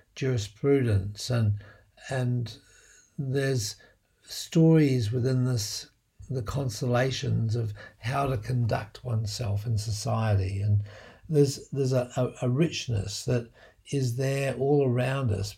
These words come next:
but for us as foreigners to that. We hadn't realised it. And so we realised,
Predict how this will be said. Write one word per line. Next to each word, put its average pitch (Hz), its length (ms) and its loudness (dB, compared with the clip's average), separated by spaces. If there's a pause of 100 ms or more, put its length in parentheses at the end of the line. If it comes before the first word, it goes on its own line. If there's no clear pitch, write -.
but 117 100 -2 (460)
for 127 500 -2 (320)
us 156 380 -2
as 120 180 0
foreigners 131 560 0
to 123 120 -4
that. 98 200 2
We 120 100 -4
hadn't 123 440 -4
realised 107 600 0
it. - 80 -18 (800)
And 147 280 0 (280)
so - 180 2
we 170 160 8
realised, 160 800 2